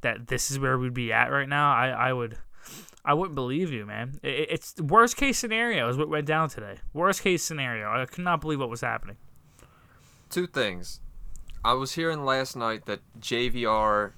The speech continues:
Speaker 2: the asset that needed to be attached to move him was a twenty twenty-three first, which is clearly next level. Like,
Speaker 1: Mm-hmm.
Speaker 2: it shouldn't be that high.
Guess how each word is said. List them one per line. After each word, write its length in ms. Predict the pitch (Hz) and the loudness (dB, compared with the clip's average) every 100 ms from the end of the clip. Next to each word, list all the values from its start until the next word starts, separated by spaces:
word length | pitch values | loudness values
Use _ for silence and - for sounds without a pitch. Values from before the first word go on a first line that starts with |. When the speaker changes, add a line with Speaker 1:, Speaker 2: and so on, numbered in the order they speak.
| - - - | -20 -16 -8
Speaker 2:
the 140 | 110 | 2
asset 500 | 117 131 - 131 127 | 4 4 0 -2 -2
that 160 | 110 107 | -2 -2
needed 240 | 113 110 | -4 -4
to 60 | 98 | -6
be 120 | 104 | -6
attached 540 | 92 - 98 95 - | -6 0 0 0 -6
to 60 | 95 | -8
move 260 | 92 98 | -6 -6
him 160 | - 98 | -4 -4
was 140 | 92 87 | -6 -8
a 60 | |
twenty 500 | - 104 95 98 95 - - | -8 -2 -2 -2 -8 -14 -16
twenty-three 640 | - 104 92 - 95 101 110 | -6 -6 -6 -8 -6 -6 -4
first, 420 | 113 113 120 - | -2 -2 -2 -8
which 180 | 92 90 | -10 -10
is 60 | |
clearly 460 | - 101 95 95 90 - - - - | -6 -4 -2 -4 -6 -10 -14 -14 -6
next 320 | 98 92 - | -6 -4 -6
level. 400 | 92 87 98 95 - | -8 -6 -8 -10 -10
Like, 260 | 92 90 - | -8 -8 -10
Speaker 1:
Mm-hmm. 260 | 127 131 127 - - - - - - | -8 -4 -4 -6 -10 -14 -16 -20 -8
Speaker 2:
it 140 | 127 123 | -6 -2
shouldn't 360 | - 143 113 | 0 0 -2
be 160 | 107 110 | -6 -2
that 200 | 110 107 | 0 4
high. 340 | 104 107 117 | 6 6 4